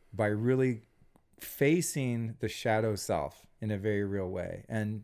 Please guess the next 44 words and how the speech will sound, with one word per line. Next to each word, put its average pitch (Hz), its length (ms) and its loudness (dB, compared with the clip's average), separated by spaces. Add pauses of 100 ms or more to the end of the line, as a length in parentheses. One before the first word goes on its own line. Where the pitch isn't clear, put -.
you 139 100 -4
know, 92 220 -6
man, 104 400 -12 (440)
I've - 60 -18
been 226 100 -6
doing 180 180 -2
all 165 80 0
this 151 140 -2
stuff 143 320 -8
twenty 185 380 -4
years. 165 340 -2
I've 113 120 0
been 117 140 -6
sober 156 420 0
and 113 100 0
I've 104 80 0
been 107 120 -4
finding 135 340 -2
all 139 100 0
these 139 180 -2
natural 139 400 -4
highs 123 360 -2
and 113 100 -2
all 117 120 -2
this 123 140 -4
personal 143 400 -4
development 127 420 -2
and 107 60 -6
stuff. 110 260 -2 (1040)
Dude, 226 200 -2
I 196 120 0
recently 208 580 0
found, 165 720 0 (380)
you 175 80 -2
know, 135 420 0
aspects 165 540 0
of 147 100 0
myself 143 540 -2
that 143 120 -6
were 131 100 -2
so 165 680 -2
gross, 139 640 0
like, 113 160 0
just, - 240 -4